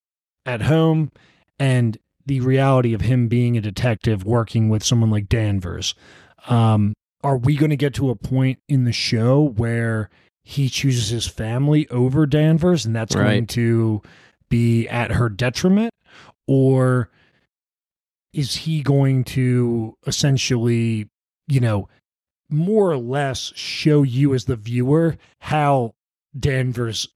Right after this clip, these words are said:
Speaker 1: character is formed by, you know, essentially screwing over his family? I think
Speaker 2: Yeah.
Speaker 1: either way is satisfying, but I
Speaker 2: Mm-hmm.
Speaker 1: thought it was interesting how in just that quick scene, you s-, you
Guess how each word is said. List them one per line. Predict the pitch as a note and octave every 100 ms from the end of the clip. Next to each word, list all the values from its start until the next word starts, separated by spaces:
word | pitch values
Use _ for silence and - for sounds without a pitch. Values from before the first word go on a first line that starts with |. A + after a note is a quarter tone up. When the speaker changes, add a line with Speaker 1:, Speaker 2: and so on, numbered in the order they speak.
| _
Speaker 1:
character | C#3+ C3+ A#2+ - A#2+
is | G#2
formed | - - C3+ G#2 F#2+ G2+ -
by, | A#2 G#2+ G#2+ G#2+ _ _ _
you | - C#3
know, | A2 G#2+ _
essentially | C3 - C3 - A2
screwing | G2 - C#3 A#2+ A2+
over | A2 G#2 G2+
his | F#2
family? | - G2+ F2+ C#2+ D#2 - - -
I |
think | A3 G#3
Speaker 2:
Yeah. | G3+ F3
Speaker 1:
either | E3 D3
way | B2+ C#3 B2
is | G#2+
satisfying, | - G#2 A2 B2 - D#3+ F3 F#3 - -
but | -
I | A#2+
Speaker 2:
Mm-hmm. | A#2 A#2
Speaker 1:
thought | F3+ F#3+
it |
was | D3+
interesting | B2 C#3 C3 A#2+ - B2+ A#2+ A2 - _
how | E2+ A#2+ A2+ A2+ A2 _ _ _
in | D3+ C#3
just | B2 D#3 C#3+ -
that | B2 F#2 _
quick | - - E3 -
scene, | - - C#3+ B2+ G#2+ G2 - _ _ _
you | C3 C#3+
s-, | C3 - _ _ _
you | D#3 D3+